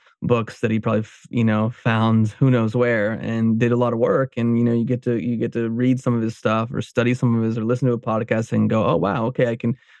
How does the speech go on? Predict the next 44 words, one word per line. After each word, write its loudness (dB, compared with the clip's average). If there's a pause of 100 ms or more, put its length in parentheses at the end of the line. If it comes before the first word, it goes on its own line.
(100)
I 0
can 2
really 2
get 0
an 0
understanding, 2 (380)
um, 2
from 0
someone 2
who 0
has 0
done 0
deeper, -2
deeper -4
work." 0
Because, -2
you 0
know, 2
is, -4
do -2
I 2
wanna 0
do 2
that -2
level 0
of -2
depth -2
of -2
work 0
in 2
that 0
specific 0
area? 2
Maybe -2
that's -2
not -2
for 0
me. 2
You 0
know, 2
there's 0
other 2
things 0
that, -4